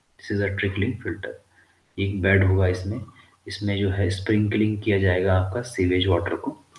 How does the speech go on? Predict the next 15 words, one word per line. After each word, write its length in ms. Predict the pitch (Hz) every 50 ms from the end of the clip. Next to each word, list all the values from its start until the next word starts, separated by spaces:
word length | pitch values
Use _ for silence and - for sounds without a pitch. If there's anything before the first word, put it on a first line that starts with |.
| - - - - - - - -
spreading 420 | - - - 113 117 131 143 139 139
the 120 | 117 113
waste 220 | 113 120 - - 110
water 300 | 104 98 101 104 98 101
over 200 | 101 104 101 98
the 120 | 107 98
microorganism। 920 | 92 92 90 92 - 110 113 90 92 90 92 87 85 90 87 98 98 98 98 95 - - - _ _ _ _ _ _ _ - - - - - - - _ -
अब 80 | 95 104
यहाँ 200 | 104 101 104 104
पे 60 | 123
microorganism 840 | 120 110 107 101 101 117 110 107 101 104 104 101 101 120 131 135
generate 460 | 123 117 104 98 104 117 120 113 - -
किए 140 | 107 98
जाते 300 | 92 90 80 - - 82
हैं। 180 | 78 - - -